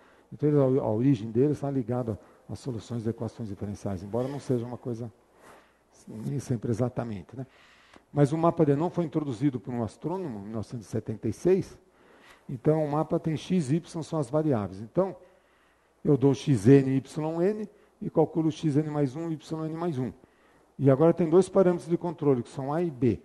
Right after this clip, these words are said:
Aqui eu devia ter posto xn, yn e xn, né? Mas esqueci do índice, né? Mas aqui é a função de xn e yn.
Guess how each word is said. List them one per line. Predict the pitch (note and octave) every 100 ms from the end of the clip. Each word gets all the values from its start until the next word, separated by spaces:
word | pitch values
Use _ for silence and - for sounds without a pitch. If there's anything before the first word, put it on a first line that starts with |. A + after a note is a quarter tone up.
| _ _ -
Aqui | D3 G3+
eu |
devia | G#3 G3
ter | F#3+
posto | F3 D#3 C3+ -
xn, | C#3+ G2 F#2+ D3+ E3+
yn | C#3 G#2+ - B2 A2+ B2+ E3 F3
e | E3
xn, | - D#3+ A2 A#2 A2+ G#2
né? | A#2+ A#2
Mas | G#2
esqueci | A2 - B2+ - B2+
do | A2
índice, | F#2 D#2 _ _ _ _ _ _
né? | A#2 A#2+ _ _ _
Mas | A2+ A2
aqui | G#2
é |
a | B2
função | D3+ A2+ C3
de | B2+
xn | - A#2
e | F#2+
yn. | C3 C3 - C3+ G#2